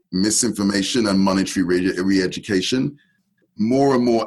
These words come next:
allies in this resistance. And you're seeing these people, I mean, existing allies like yourself and others, um, but new people, people creating these incredible memes and people, um, creating already created and soon to launch many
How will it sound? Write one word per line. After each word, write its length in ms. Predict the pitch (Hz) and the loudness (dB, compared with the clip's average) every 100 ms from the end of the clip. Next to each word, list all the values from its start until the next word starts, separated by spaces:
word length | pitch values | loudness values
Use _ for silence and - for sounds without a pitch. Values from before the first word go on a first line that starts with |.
| 131 | 0
allies 480 | 127 101 76 76 98 | 2 0 -2 -4 0
in 120 | 95 | 0
this 160 | 95 98 | 0 0
resistance. 760 | 90 90 - - 65 - - 98 | 0 0 -2 -6 -6 -4 -2 -2
And 140 | 98 | 0
you're 120 | 98 | 0
seeing 420 | 95 117 113 107 | 0 0 0 -2
these 200 | 104 98 | -4 -6
people, 320 | - 107 107 101 | -4 -4 -2 -2
I 140 | 101 | -2
mean, 220 | 104 101 92 - 95 | 0 -2 -2 -4 -4
existing 500 | 87 123 - 123 113 | 0 0 0 0 2
allies 440 | 107 110 110 104 | 2 2 0 -2
like 120 | 90 | -4
yourself 500 | 92 - 110 107 - | -2 0 2 0 0
and 120 | 92 | -2
others, 480 | 95 90 95 95 - _ _ _ _ | 0 0 0 0 -2 _ _ _ _
um, 440 | 92 92 90 90 87 - | 0 2 2 -2 -6 -4
but 180 | 98 92 | -4 0
new 360 | 117 131 143 | 2 4 2
people, 360 | 143 113 95 - | 0 -2 -2 -2
people 260 | 117 120 117 | -2 -2 -2
creating 340 | 123 107 107 | -2 -2 -2
these 120 | 98 | -2
incredible 680 | 104 - - 131 127 110 110 | -2 -2 -2 0 0 0 0
memes 560 | 107 117 107 95 85 90 | 2 2 2 0 -2 -4
and 160 | 87 | -4
people, 460 | 107 - 113 104 - - _ _ _ - | -4 -2 0 0 -2 -20 _ _ _ -2
um, 380 | 110 104 107 - | 0 0 -4 -8
creating 580 | - 120 117 120 107 98 _ _ _ _ 143 | -2 -2 0 -2 -2 -6 _ _ _ _ 0
already 340 | 147 147 135 | 2 2 0
created 680 | - 131 131 127 160 156 - | 0 0 0 0 -2 -2 -4
and 320 | 117 107 104 | -2 0 0
soon 320 | - - 139 127 | 0 2 2 2
to 220 | 123 117 | 0 0
launch 500 | 117 123 139 123 120 | 2 0 -2 -4 0
many 380 | 117 135 139 | 2 2 2